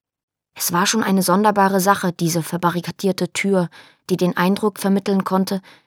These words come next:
er fürchte Gefahren von draußen, obwohl er uns doch oft genug sagte, wie sehr er davon träume, zu sterben. "Ich umkreise deine Schweinebiester mit einem Bleistift und kleb dir dann, warte eben, diese kleinen Pflaster drauf.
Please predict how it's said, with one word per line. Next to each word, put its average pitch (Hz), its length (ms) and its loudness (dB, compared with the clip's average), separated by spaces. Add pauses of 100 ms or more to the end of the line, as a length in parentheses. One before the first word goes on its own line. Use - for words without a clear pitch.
(120)
er 269 100 0
fürchte 208 360 -2
Gefahren 185 480 2
von 190 140 0
draußen, 175 560 2 (520)
obwohl 196 320 2
er 196 80 4
uns 190 180 0
doch 185 240 -4
oft - 300 -4
genug 214 320 0
sagte, 180 460 0
wie 180 100 0
sehr 190 200 2
er 208 120 2
davon 190 300 0
träume, 190 400 2
zu - 140 -4
sterben. 165 480 0 (1800)
"Ich 180 120 -2
umkreise 202 520 4
deine 190 220 4
Schweinebiester 185 600 2
mit 185 160 2
einem 180 180 0
Bleistift 185 500 2
und 190 100 -2
kleb - 240 0
dir 214 120 2
dann, 190 320 2 (680)
warte 185 340 4
eben, 175 360 2 (960)
diese 226 200 2
kleinen 214 320 2
Pflaster 202 340 2
drauf. 156 440 0